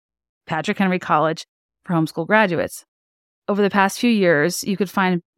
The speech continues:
Patrick Henry College, N C F C A alums at the highest levels of politics, law, and media.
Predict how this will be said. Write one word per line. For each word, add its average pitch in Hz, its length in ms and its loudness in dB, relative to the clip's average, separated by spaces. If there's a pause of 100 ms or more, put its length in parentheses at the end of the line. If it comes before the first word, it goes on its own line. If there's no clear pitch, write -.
(100)
Patrick 175 280 -4
Henry 170 220 -2
College, 165 380 0
N 170 160 0
C 170 140 -2
F 160 100 -2
C 175 160 -4
A 165 120 -2
alums 160 300 -2
at 165 60 -10
the 170 80 -6
highest 165 300 -4
levels 170 200 -2
of 165 100 -6
politics, 185 420 -2
law, 165 260 2
and 170 100 0
media. 156 340 -4